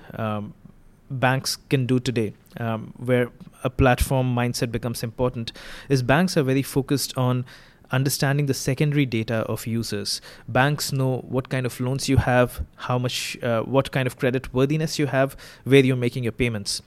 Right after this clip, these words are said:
Banks do not know when you're looking for a house, what kind of house you're interested in. They don't know what exactly you bought when you made the payment.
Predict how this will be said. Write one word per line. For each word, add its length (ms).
Banks 340
do 100
not 200
know 140
when 240
you're 140
looking 260
for 160
a 40
house, 360
what 140
kind 160
of 80
house 220
you're 120
interested 500
in. 200
They 80
don't 240
know 260
what 220
exactly 420
you 100
bought 320
when 100
you 80
made 200
the 60
payment. 380